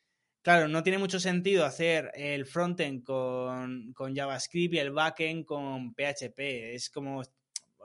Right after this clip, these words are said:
usamos todo JavaScript y ya está, ¿no? Pero claro, ahí el problema está en que los hostings nos dejen. Entonces, tarde o temprano, los hostings simplemente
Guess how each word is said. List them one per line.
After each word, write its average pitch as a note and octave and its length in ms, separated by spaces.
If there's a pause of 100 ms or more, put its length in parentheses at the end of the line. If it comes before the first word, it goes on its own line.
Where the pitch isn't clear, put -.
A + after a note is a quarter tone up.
(140)
usamos F3+ 320
todo G3 440
JavaScript F3+ 460
y F#3+ 80
ya D3 140
está, B2 340
¿no? B2 240
Pero C3+ 180
claro, D3 200
ahí C3 180
el C#3+ 60
problema D3+ 340
está D3+ 180
en D#3 120
que D3+ 80
los C3+ 180
hostings C#3+ 220
nos B2 160
dejen. A#2 320
Entonces, A#2+ 240
tarde E3+ 180
o F#3 60
temprano, E3+ 420
los D#3 180
hostings F3 400
simplemente D3+ 640